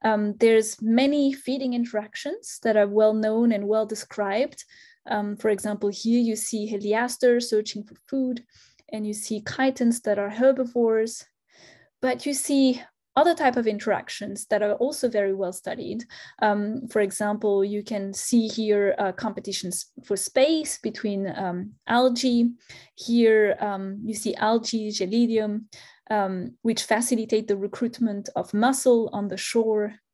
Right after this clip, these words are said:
And one interaction that I, I like very much is, um, this interaction between mussels and crabs, where in these communities, the mussels, they form three-dimensional structures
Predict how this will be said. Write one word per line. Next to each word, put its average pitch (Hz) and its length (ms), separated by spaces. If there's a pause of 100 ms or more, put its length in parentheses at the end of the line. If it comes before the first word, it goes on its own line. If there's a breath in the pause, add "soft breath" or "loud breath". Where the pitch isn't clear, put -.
(600 soft breath)
And 208 400
one 247 160
interaction 262 640
that 208 140
I, 202 280
I 196 320 (160)
like 247 260
very 226 260
much 214 380
is, 202 320 (480 soft breath)
um, 214 460
this 233 180
interaction 226 580
between 214 380
mussels 220 480
and 196 160
crabs, 294 640 (340 soft breath)
where 220 320
in 220 260
these 269 220
communities, 226 720
the 214 80
mussels, 208 640
they 214 120
form 214 500
three-dimensional 240 960
structures 330 840